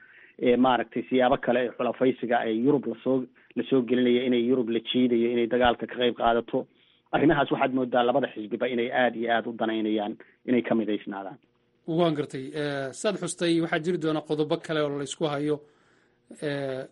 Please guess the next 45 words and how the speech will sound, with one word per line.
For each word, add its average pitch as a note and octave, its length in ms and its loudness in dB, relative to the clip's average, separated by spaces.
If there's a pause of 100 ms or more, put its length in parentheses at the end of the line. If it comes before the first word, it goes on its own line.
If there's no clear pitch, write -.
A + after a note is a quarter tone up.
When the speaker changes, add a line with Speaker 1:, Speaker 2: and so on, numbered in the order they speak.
Speaker 2:
madaxweyne E3+ 400 -2
Biden D#3+ 280 2
dabcan D3 400 -4 (100)
ajendayaal D3+ 440 -4
gaar D3+ 180 0
u C#3 60 -6
lahaa, C3+ 340 -8 (380)
jamhuurigu D3 540 -2
ku D#3 220 -4
waday, D3 280 -2 (160)
ee, C3+ 440 -8 (100)
ayay D3+ 200 -4
wataan C#3+ 380 -6
iyaguna. C#3+ 340 -4 (460)
Ee, D#3+ 120 0
waad D#3+ 200 2
xustay, D3+ 380 -6 (120)
ee, C#3 220 -8 (100)
xuduudda D#3+ 320 -2
koonfureed D#3 460 -2
iyo D3+ 120 -2
dadka D3+ 220 -10
soo D3 160 -4
galootiga C#3 460 -6
ah. - 80 -20 (600)
Marka F#3 200 0
qodobkaa G3 380 2
laga F3+ 140 0
yimaado, E3 320 4
waa E3+ 80 4
maxay E3 200 0
waxyaabaha E3 320 0
kale D#3+ 140 -2
ugu D#3+ 160 0
waaweyn D#3 240 4
laga D3+ 200 0
yaabo D3 160 0
inay D3 140 0
madaxa D3 300 -4
iskula D3+ 220 -6
galaan C#3+ 260 -6
labada, C3+ 380 -6
ee, C#3 180 -8
labada C#3 240 -8
qaybood? A#2+ 240 -14